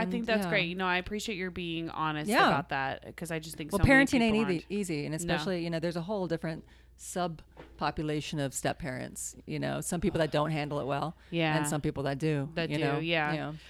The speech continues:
Speaker 2: Well, you're one of the good ones,
Speaker 1: I'm a good
Speaker 2: Audrey.
Speaker 1: one.
Speaker 2: You're
Speaker 1: I'm
Speaker 2: one
Speaker 1: a
Speaker 2: of the
Speaker 1: good
Speaker 2: good ones.
Speaker 1: stepmom.
Speaker 2: Um, I want to, um, quickly before I wrap things up, I want to, um, first of all, thank you for coming on the
Speaker 1: Thanks
Speaker 2: show.
Speaker 1: for having me. I'm really excited
Speaker 2: And,
Speaker 1: about
Speaker 2: um,
Speaker 1: this.
Speaker 2: and sharing all of your love, everything
Speaker 1: Mm-hmm.
Speaker 2: from Star Trek to stepmoms and all of that. Oh,
Speaker 1: Mm-hmm.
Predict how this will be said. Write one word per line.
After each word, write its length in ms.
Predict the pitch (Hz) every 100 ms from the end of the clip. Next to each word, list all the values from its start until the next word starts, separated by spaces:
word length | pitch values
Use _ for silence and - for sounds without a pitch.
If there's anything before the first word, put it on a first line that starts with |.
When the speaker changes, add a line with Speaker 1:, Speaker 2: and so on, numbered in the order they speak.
| - -
Speaker 2:
Well, 80 | 254
you're 160 | 262 311
one 120 | 403
of 60 |
the 60 | 254
good 220 | 190 170
ones, 280 | 220 170 156 -
Speaker 1:
I'm 160 | 320
a 40 | 330
good 120 | 285 254
Speaker 2:
Audrey. 40 |
Speaker 1:
one. 260 | 202 165 165
Speaker 2:
You're 100 | 269
Speaker 1:
I'm 60 |
Speaker 2:
one 120 | - 320
Speaker 1:
a 40 |
Speaker 2:
of 60 | 294
the 60 |
Speaker 1:
good 100 | 202
Speaker 2:
good 80 | 190
ones. 200 | 190 151
Speaker 1:
stepmom. 800 | 151 - 151 147 143 151 - -
Speaker 2:
Um, 500 | 233 233 226 226 226 -
I 340 | 226 233 262 330
want 320 | 302 285 -
to, 600 | - 247 233 233 226 220
um, 600 | - 208 190 185 190 190 202
quickly 300 | 254 240 226
before 300 | 190 196 214
I 80 |
wrap 260 | 190 180 -
things 260 | 202 196 175
up, 180 | 165
I 60 | 170
want 320 | 165 175 -
to, 460 | - 190 180 180 175
um, 520 | - 165 160 156 156 -
first 220 | - 269
of 40 | 220
all, 120 | 196
thank 260 | - 185 196
you 80 |
for 120 | 190 185
coming 240 | 185 165
on 80 | 151
the 80 | 151
Speaker 1:
Thanks 220 | 202 -
Speaker 2:
show. 40 |
Speaker 1:
for 80 | 381
having 260 | 233 220 208
me. 180 | 151 147
I'm 220 | 156 165
really 180 | 196 202
excited 440 | - 185 131 131
Speaker 2:
And, 380 | 208 196 190 190
Speaker 1:
about 400 | - 185 175 170
Speaker 2:
um, 60 | 165
Speaker 1:
this. 80 | -
Speaker 2:
and 240 | 180 180
sharing 440 | - 208 185 175
all 180 | 131 180
of 120 | 180
your 80 | 175
love, 220 | 170 165
everything 460 | 175 165 175 175 170
Speaker 1:
Mm-hmm. 100 | 180
Speaker 2:
from 260 | 170 160 160
Star 220 | 165 156
Trek 300 | - 151 -
to 60 | 170
stepmoms 680 | - 160 160 151 147 151
and 80 | -
all 140 | 147
of 60 | 147
that. 140 | 143 -
Oh, 80 |
Speaker 1:
Mm-hmm. 100 | 370